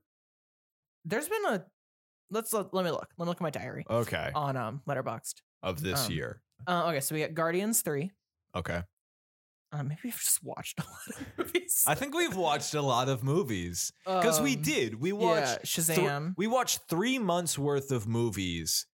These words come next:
Speaker 2: Just, we watched a movie every week for three months, and that's a lot.
Speaker 1: Ant-Man. Thor four.
Speaker 2: That was this, this year?
Speaker 1: Yeah.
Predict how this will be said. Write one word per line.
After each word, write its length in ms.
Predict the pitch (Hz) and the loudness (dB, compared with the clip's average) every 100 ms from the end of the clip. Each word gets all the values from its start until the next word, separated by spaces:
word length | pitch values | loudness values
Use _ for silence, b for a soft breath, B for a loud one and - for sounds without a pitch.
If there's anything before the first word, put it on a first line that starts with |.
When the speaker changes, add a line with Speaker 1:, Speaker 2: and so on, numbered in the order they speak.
| _ _ _ - | _ _ _ -2
Speaker 2:
Just, 320 | 139 127 - | 0 2 0
we 120 | 123 131 | 0 0
watched 240 | 165 - | 2 2
a 40 | 139 | 2
movie 240 | 131 131 | 2 2
every 200 | 113 117 | 0 0
week 240 | 117 107 - | 0 -2 -2
for 140 | 101 | -4
three 240 | - 95 | -2 -2
months, 260 | 87 80 - | 0 -4 -4
and 100 | 92 | -2
that's 200 | 92 92 | -2 -2
a 40 | |
lot. 280 | 85 69 - - - | -2 -2 -4 -6 -6
Speaker 1:
Ant-Man. 720 | 160 160 170 165 156 156 180 - _ _ _ _ _ _ _ _ _ _ _ _ _ _ _ | -4 -2 -2 -2 -2 -4 -6 -8 _ _ _ _ _ _ _ _ _ _ _ _ _ _ _
Thor 260 | 147 151 190 | -2 0 0
four. 1040 | - - - - 151 135 135 135 156 196 _ _ _ _ _ _ _ _ _ _ - | -4 -10 -12 -6 -4 -2 0 0 -2 -4 _ _ _ _ _ _ _ _ _ _ -8
Speaker 2:
That 160 | - 330 | -4 -4
was 180 | 370 - | -4 -2
this, 280 | 359 349 - | -2 -2 -6
this 220 | 330 339 | -2 0
year? 220 | 339 349 311 _ _ _ _ _ | 0 -4 -8 _ _ _ _ _
Speaker 1:
Yeah. 200 | 151 139 | -6 -6